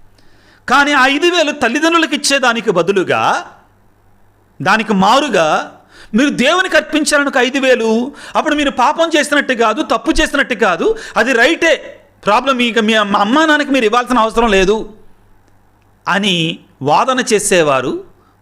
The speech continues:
బోధించేవారు. దానిని యేసు ప్రభు ఈ రోజున తప్పుపడుతున్నాడు. ఏమిటి అంటే, మీరేమంటున్నారు? ధర్మశాస్త్రములో తల్లిని గౌరవించాలి, తండ్రిని గౌరవించాలని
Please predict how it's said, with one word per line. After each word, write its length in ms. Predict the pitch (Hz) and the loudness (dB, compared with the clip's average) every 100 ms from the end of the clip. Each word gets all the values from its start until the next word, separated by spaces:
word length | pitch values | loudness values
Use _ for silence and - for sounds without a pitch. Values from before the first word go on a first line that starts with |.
| 127 | -2
బోధించేవారు. 800 | 165 180 185 - 127 101 - - _ _ _ _ - - - | 0 2 0 -2 -8 -10 -16 -20 _ _ _ _ -20 -20 -10
దానిని 380 | 117 185 226 220 | -2 0 2 2
యేసు 360 | 208 269 - 320 | 2 2 0 -2
ప్రభు 260 | 294 269 | 0 0
ఈ 120 | 226 | 2
రోజున 280 | 220 226 240 | 2 2 0
తప్పుపడుతున్నాడు. 840 | 226 202 254 247 185 170 135 98 - - - - - - - _ _ - | -4 -4 0 0 -2 -6 -6 -12 -18 -20 -20 -20 -20 -20 -20 _ _ -6
ఏమిటి 400 | 127 175 185 208 | -2 0 0 0
అంటే, 580 | 156 131 254 392 285 - - - - 147 | 0 0 -2 -2 -10 -18 -20 -20 -10 -2
మీరేమంటున్నారు? 1120 | 220 285 220 339 370 370 370 370 370 381 370 - _ _ _ _ _ _ _ _ _ _ _ _ _ _ _ _ _ - | 0 2 2 0 -2 -2 2 2 2 -4 -6 -18 _ _ _ _ _ _ _ _ _ _ _ _ _ _ _ _ _ -8
ధర్మశాస్త్రములో 960 | 135 175 294 311 359 339 302 262 233 | -6 -2 -2 0 0 0 -2 0 -2
తల్లిని 460 | 302 226 208 320 349 | -2 -4 -4 -4 0
గౌరవించాలి, 720 | 311 269 233 220 214 180 214 | 2 2 0 -2 -2 -2 -4
తండ్రిని 440 | - 208 294 359 330 | -4 -2 -2 -2 2
గౌరవించాలని 640 | 285 254 233 208 226 | 2 2 -2 -2 -2